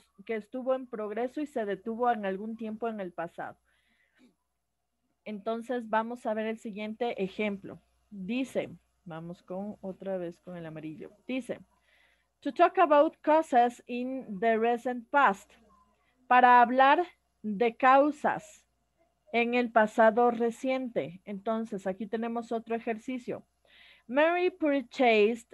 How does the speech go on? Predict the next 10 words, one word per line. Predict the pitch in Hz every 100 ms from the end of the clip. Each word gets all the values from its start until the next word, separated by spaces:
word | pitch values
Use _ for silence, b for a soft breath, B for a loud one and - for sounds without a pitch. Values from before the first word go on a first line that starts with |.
| -
a | 240
new | 240 254
jacket | 254 254 240 240 202 185 180
because | 202 196 240 247 247 _ _ _
she | _ - 302 302 311 330 -
had | 294 262
been | 202 240 247 240
knitting". | 254 269 226 175 156 175 _ _ _ _ _ _ _ _
¿Sí? | _ 240 269 359 _ _ _ _ _ _ _ _ _ _ _
Tenemos | 214 214 233 233 160 -